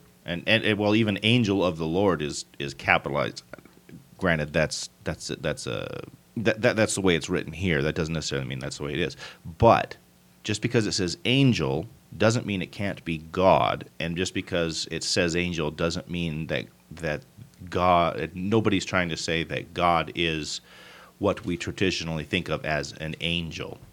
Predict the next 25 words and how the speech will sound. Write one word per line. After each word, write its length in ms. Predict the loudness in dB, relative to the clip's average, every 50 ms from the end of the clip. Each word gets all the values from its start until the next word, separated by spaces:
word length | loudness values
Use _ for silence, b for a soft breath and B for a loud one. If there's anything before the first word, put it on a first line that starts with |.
| -20 -20 -20 -18 -12 -8
you 120 | -6 -6
know, 200 | -6 -6 -8 -8 -8 -2
being 280 | 0 0 2 0 0 -4
the 100 | -6 -6
tall 500 | -4 0 2 2 4 4 2 2 0 -4 -10 -16 _ _ _ -4
person 500 | 0 0 0 0 -2 -4 -6 -6 -6 -8
with 140 | -8 -8
the 80 | -8 -4
wings 520 | 2 4 4 4 4 2 -2 -6 -8 -8
and 160 | -8 -8 -8 -6
such, 360 | -4 -4 -2 -4 -4 -2 0
which, 180 | 0 0 0
by 180 | 2 2 2 2
the 120 | 2 2
way, 400 | 2 4 6 6 4 4 0 -4 -6
you 200 | -6 -4 -4 -2
will 200 | -2 -2 -2 -2
not 220 | -2 -4 -4 -6 -6
find 320 | -6 -4 -4 -2 -2 -4
that 100 | -6 -6
description 600 | -6 -6 -4 -4 -4 -4 -4 -6 -8 -10 -12 -16 -20 -20 _ _ _ _ b b b b b b -6
in 100 | -6 -4
the 60 | -2
Bible 320 | -2 -2 -2 -4 -6 -10 -10
anywhere. 440 | -10 -12 -10 -10 -12 -12 -12 -14